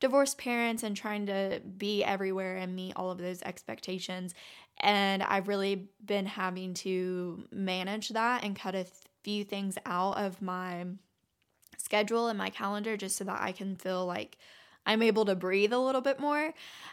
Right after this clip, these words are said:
And I think that's a totally normal thing to do. And if you have to do it, you know, don't, don't feel bad about it because it's better that you are in tip-top shape, uh, with yourself so that you can give back to others during this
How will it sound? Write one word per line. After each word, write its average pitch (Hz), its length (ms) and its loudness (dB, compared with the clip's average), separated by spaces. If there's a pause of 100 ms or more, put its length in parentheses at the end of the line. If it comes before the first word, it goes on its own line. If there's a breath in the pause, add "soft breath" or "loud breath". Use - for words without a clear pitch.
(100)
And 233 360 8
I 240 120 4
think 262 220 -2
that's 269 220 -2
a 277 80 0
totally 247 420 2
normal 214 340 0
thing 214 220 -4
to 214 120 -2
do. 196 280 2
And 196 100 0
if 196 160 -4
you 196 120 -4
have 196 320 -8
to 196 100 -6
do 185 220 -4
it, 185 140 -2
you 196 100 -6
know, 185 160 -4
don't, 185 340 -4 (160)
don't 185 300 -8
feel - 120 -6
bad 185 360 -2
about 190 240 -2
it 220 180 -4
because 202 400 -6 (540 loud breath)
it's 202 200 -4
better 190 380 2
that - 280 -4
you 185 440 -2
are 185 480 0
in 185 300 -4
tip-top 240 460 -2
shape, 202 360 -4 (300)
uh, 190 460 0 (280)
with 196 320 -2
yourself 190 520 0
so 196 140 -2
that 185 180 -4
you 190 140 -6
can 190 200 -8
give 185 200 -8
back - 300 -2
to 190 220 -4
others 185 420 -4
during 185 400 -2
this 175 360 -8